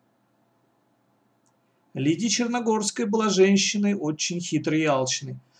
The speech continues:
Она сразу сообразила, что у бывшего супруга кое-что осталось ещё,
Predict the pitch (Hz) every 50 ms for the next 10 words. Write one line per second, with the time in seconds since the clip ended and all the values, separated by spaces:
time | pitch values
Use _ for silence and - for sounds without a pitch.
0 | - _ - 160 170 180 180 180 - 220 247 247 220 151 139 127 131 - 156 147
1 | 147 143 143 139 127 123 143 160 180 196 196 - _ _ _ _ _ - - -
2 | - 156 143 139 135 139 131 - - _ _ - - 147 135 147 156 151 151 -
3 | 175 165 160 156 - 180 160 165 190 180 175 165 170 170 165 - 180 180 175 170
4 | - - 185 180 180 180 - - 185 185 185 180 - - 190 220 208 - - -
5 | 202 143 113 - -